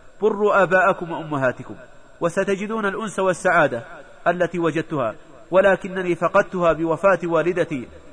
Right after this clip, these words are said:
رحمها الله تعالى، والتي أرى أنها آخر معقل من معاقل السعادة، فقد هوى من بين يدي.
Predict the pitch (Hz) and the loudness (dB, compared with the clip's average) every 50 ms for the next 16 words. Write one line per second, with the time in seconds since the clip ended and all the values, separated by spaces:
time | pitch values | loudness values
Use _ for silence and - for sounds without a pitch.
0 | - - - - - - 175 175 151 185 170 160 151 151 151 156 160 139 139 135 | -20 -20 -20 -14 -4 -2 -2 0 2 2 2 2 2 0 2 2 2 2 2 2
1 | 147 123 120 120 107 101 - - - 120 120 - - - 156 185 208 208 202 190 | 0 2 2 0 0 -4 -10 -14 -20 -20 -20 -20 -12 -2 0 2 4 4 4 4
2 | 190 190 185 180 208 202 185 156 139 - - - 196 190 - - - 185 190 190 | 4 2 2 4 6 6 6 6 4 2 -2 -10 -18 -18 -10 -4 -2 -2 0 0
3 | 196 196 180 180 185 - 226 220 196 180 190 185 185 180 180 220 220 196 180 - | 0 2 2 2 4 4 4 2 2 2 0 -2 -2 0 2 2 2 2 0 0
4 | 185 180 175 170 165 160 165 165 165 190 175 - 170 160 156 - - 180 160 170 | -2 -2 -4 -4 -6 -4 -2 2 2 2 2 2 0 -4 -4 -4 -2 0 2 4
5 | 180 165 147 143 127 - - - - - - - - - 165 160 165 165 151 156 | 4 4 2 0 -4 -6 -12 -20 -20 -20 -20 -14 -8 -6 -2 0 0 0 2 2
6 | 170 185 170 160 151 151 - - 160 147 151 160 147 139 131 123 117 117 113 104 | 2 4 6 4 4 2 0 -4 -8 -6 -4 -4 -2 -2 -2 -2 -2 -4 -6 -10